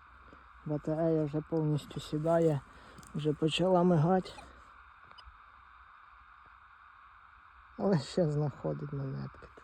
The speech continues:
Буду копати, поки не сяде. Так, ще один сигнальчик.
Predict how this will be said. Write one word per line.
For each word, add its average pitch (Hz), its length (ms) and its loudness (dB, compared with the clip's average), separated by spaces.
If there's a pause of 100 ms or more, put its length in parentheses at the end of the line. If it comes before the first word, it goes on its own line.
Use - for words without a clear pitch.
(920)
Буду 175 300 4
копати, 160 420 -4
поки 147 200 -8
не 139 160 -2
сяде. 135 420 -10 (2250)
Так, 160 200 -4
ще 165 240 0
один 165 460 2
сигнальчик. 165 840 0